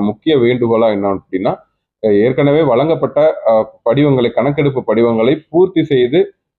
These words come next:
திரும்ப பெறும் பணியை வந்து ரொம்ப நம்முடைய வாக்குச்சாவடி நிலைய அலுவலர்கள், ஊரக வளர்ச்சித்துறை, உள்ளாட்சித்துறை,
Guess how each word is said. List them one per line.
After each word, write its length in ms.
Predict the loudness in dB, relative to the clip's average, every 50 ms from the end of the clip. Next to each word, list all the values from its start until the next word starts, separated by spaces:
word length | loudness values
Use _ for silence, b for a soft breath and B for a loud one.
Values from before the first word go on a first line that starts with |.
| _ _ -2
திரும்ப 380 | 0 2 2 2 2 2 0 0
பெறும் 320 | 0 -2 -2 0 0 0
பணியை 300 | 0 0 0 0 2 0
வந்து 220 | 0 0 0 0 0
ரொம்ப 260 | 0 0 0 2 2 2 2 4 4 4 2 2
நம்முடைய 360 | 0 -2 -4 -2 0 0 2
வாக்குச்சாவடி 460 | 2 0 0 -2 -4 -4 -2 -2 -2 -2
நிலைய 200 | -2 -2 0 2
அலுவலர்கள், 540 | 2 2 2 2 2 2 2 0 0 -2 -4 _ _ _ _ _ _ _ _ -2
ஊரக 220 | 0 0 0 0
வளர்ச்சித்துறை, 520 | 0 0 0 -2 -2 -2 0 0 0 2 2 0 -2 -4 _ _ _
உள்ளாட்சித்துறை, 680 | _ -4 -2 0 0 0 -2 -4 -4 -2 -2 0 0 0